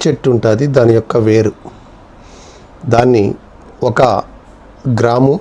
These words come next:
నువ్వుల నూనె రెండు గ్రాములు కలుపుకొని రోజుకు రెండు సార్లు తించున్న కీళ్ళవాతము మరియు నడుము నొప్పి తగ్గిపోతుంది. వావిల్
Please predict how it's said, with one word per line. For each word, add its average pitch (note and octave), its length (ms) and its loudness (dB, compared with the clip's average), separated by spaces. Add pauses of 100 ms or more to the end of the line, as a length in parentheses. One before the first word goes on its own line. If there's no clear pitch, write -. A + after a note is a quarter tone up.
(680)
నువ్వుల D#3 320 2
నూనె D3+ 180 2 (120)
రెండు A#2+ 240 2
గ్రాములు A#2+ 340 0
కలుపుకొని A2 440 -2 (3250)
రోజుకు D3+ 260 2 (100)
రెండు C3 200 2
సార్లు B2+ 300 0
తించున్న A#2 440 -2 (520)
కీళ్ళవాతము C3+ 600 -2 (120)
మరియు C3+ 260 0 (680)
నడుము B2+ 260 0
నొప్పి A#2+ 140 -4 (100)
తగ్గిపోతుంది. G#2 540 -6 (440)
వావిల్ C#3+ 340 2